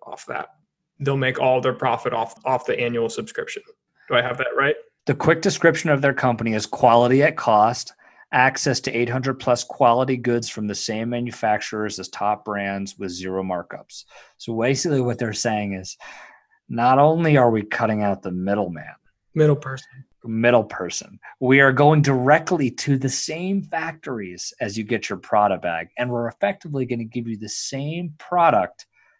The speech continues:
Speaker 2: but we're gonna basically take it off the factory floor and ship it to you. And we're not gonna mark it up at all. We're just gonna take a small monthly fee,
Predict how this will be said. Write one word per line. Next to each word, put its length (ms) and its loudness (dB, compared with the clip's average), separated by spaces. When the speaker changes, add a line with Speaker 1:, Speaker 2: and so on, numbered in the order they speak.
Speaker 2:
but 80 -4
we're 160 0
gonna 220 2
basically 420 -6
take 320 -4
it 80 4
off 180 2
the 80 -4
factory 440 0
floor 320 2
and 100 -2
ship 240 2
it 100 -6
to 140 0
you. 200 -4
And 420 0
we're 120 2
not 160 4
gonna 100 2
mark 260 0
it 60 0
up 160 4
at 80 0
all. 540 0
We're 160 4
just 260 2
gonna 160 4
take 300 -4
a 40 0
small 640 6
monthly 720 2
fee, 720 -2